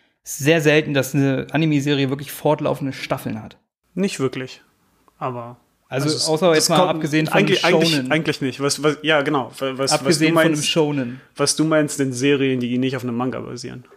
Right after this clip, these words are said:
Speaker 1: Genau. Also
Speaker 2: Aber
Speaker 1: oft ist
Speaker 2: die
Speaker 1: ein
Speaker 2: Serie
Speaker 1: Anime
Speaker 2: basiert halt auf, auf einem
Speaker 1: ja,
Speaker 2: Manga.
Speaker 1: oft ist ein Anime eine Adaption von einem Manga.
Speaker 2: Und da gibt's dann eigentlich keine Richtlinien, wie lang der sein wird. Also eine
Speaker 1: Genau,
Speaker 2: Staffel
Speaker 1: aber ich sag
Speaker 2: geht
Speaker 1: mal, ich
Speaker 2: immer
Speaker 1: kenn,
Speaker 2: so
Speaker 1: ich kenn wenig, ich
Speaker 2: fünfundzwanzig
Speaker 1: kenn,
Speaker 2: Folgen, aber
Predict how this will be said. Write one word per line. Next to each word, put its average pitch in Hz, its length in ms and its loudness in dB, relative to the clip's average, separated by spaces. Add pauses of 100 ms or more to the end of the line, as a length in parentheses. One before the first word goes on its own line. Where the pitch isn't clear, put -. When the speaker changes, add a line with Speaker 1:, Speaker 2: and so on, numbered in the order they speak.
(220)
Speaker 1:
Genau. 127 640 0
Also 139 220 -4
Speaker 2:
Aber 156 120 0
Speaker 1:
oft 131 120 4
ist 127 120 0
Speaker 2:
die 156 40 0
Speaker 1:
ein - 60 2
Speaker 2:
Serie 143 160 4
Speaker 1:
Anime 208 240 6
Speaker 2:
basiert 190 340 4
halt 135 140 0
auf, - 320 -6
auf 131 100 -12
einem 127 100 -2
Speaker 1:
ja, 120 140 4
Speaker 2:
Manga. 120 140 -6
Speaker 1:
oft 160 180 2
ist 165 140 -2
ein 165 100 2
Anime 165 680 2 (160)
eine - 120 -6
Adaption 185 720 0 (580)
von 139 180 0
einem 123 80 2
Manga. 233 380 0 (680)
Speaker 2:
Und 135 180 -4
da 127 120 4
gibt's 143 240 -2
dann 135 100 2
eigentlich 131 380 -4
keine 131 320 2 (160)
Richtlinien, 127 720 0
wie 123 80 -2
lang 123 680 -4
der 131 220 -4
sein 120 320 -6
wird. 131 260 -16
Also 131 240 -4
eine 135 120 4
Speaker 1:
Genau, 139 120 4
Speaker 2:
Staffel 165 200 6
Speaker 1:
aber - 80 4
ich - 60 2
sag 214 80 6
Speaker 2:
geht 220 100 0
Speaker 1:
mal, - 180 -4
ich - 80 -4
Speaker 2:
immer 135 140 4
Speaker 1:
kenn, 123 100 4
Speaker 2:
so 127 140 0
Speaker 1:
ich 123 80 -2
kenn 170 180 2
wenig, 175 160 4
ich 180 60 4
Speaker 2:
fünfundzwanzig 139 540 2
Speaker 1:
kenn, 170 100 -2
Speaker 2:
Folgen, 135 280 -6
aber 139 300 -14